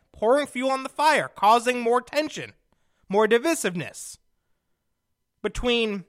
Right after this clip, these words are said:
the police and communities of color. It's the liberals doing this. That's, that's the problem that needs to be addressed.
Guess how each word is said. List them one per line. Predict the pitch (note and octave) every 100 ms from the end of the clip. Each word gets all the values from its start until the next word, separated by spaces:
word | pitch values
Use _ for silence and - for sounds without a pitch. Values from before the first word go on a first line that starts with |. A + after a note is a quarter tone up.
| -
the | F#3+
police | A3 A3+ A3+ A3+
and | G3+ F#3 E3+ D3+ -
communities | G#3 G#3 G3+ F#3+ E3+
of | E3
color. | G3 D3 G#2+ _ _ _ _ _ _ _ _ _ _ _ _ _ _ _ _ _ -
It's | A3 B3+
the |
liberals | B3+ D#4+ F4 C#4 D#3+
doing | D3+ D3 A#2+
this. | G2+ - - - _ _
That's, | C4+ D#4+ -
that's | E4 E4
the | D4
problem | B3+ D#4 F4 A3 F#3
that | F3
needs | E3+ F3
to |
be | D3+ C#3+
addressed. | C3 C#3 F#3 - -